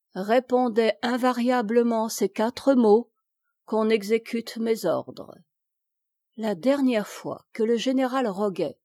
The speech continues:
entra de la sorte avec de mauvaises nouvelles, il était près d'une heure. Lui-même a raconté depuis ces détails, à l'honneur de l'impassibilité de son maître. Il informa le prince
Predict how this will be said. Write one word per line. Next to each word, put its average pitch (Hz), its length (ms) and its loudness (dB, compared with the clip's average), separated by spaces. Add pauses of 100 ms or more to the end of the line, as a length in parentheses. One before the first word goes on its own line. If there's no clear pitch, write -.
(340)
entra 269 440 -2
de 254 100 4
la 233 160 4
sorte - 460 -4
avec 190 220 -2
de 185 100 -2
mauvaises 226 420 0
nouvelles, 180 500 0 (460)
il 233 160 0
était 269 280 0
près 277 280 -2
d'une 196 300 0
heure. 131 400 -8 (500)
Lui-même 277 460 4
a 220 80 0
raconté 254 560 -2
depuis 202 420 -2
ces - 220 -4
détails, 160 580 -2 (300)
à 208 100 0
l'honneur 233 560 4
de 185 80 -2
l'impassibilité 226 1200 -2
de 170 100 -4
son 196 220 -8
maître. - 520 -8 (440)
Il 226 180 0
informa 285 580 0
le 233 140 2
prince 214 640 -8